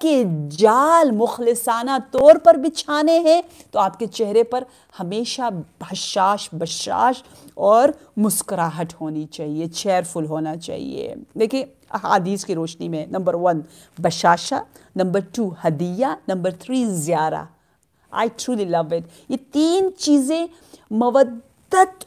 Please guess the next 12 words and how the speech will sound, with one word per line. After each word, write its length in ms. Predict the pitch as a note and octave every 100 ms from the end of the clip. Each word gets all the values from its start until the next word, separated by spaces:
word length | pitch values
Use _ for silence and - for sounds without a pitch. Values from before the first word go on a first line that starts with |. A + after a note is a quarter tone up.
| C4
और 100 | C4
मोहब्बत 1040 | A3+ B3+ G#3 C4 B3+ - _ E4+ F#4+ F#4 - _
और 200 | C4+ C4+
सुकून 760 | B3+ - - - C#4+ D#4+ F#4 F4+
और 220 | - B3
दिलों 600 | F#3+ G3+ - D#4+ E4 F4+
को 140 | F4
करीब 380 | - B3 A#3 G#3
करती 420 | - D#3+ - F3
है। 160 | F3 -
एक 280 | A#3+ A#3+ E3
गिफ्ट, 480 | D3 D4+ A#4+ - -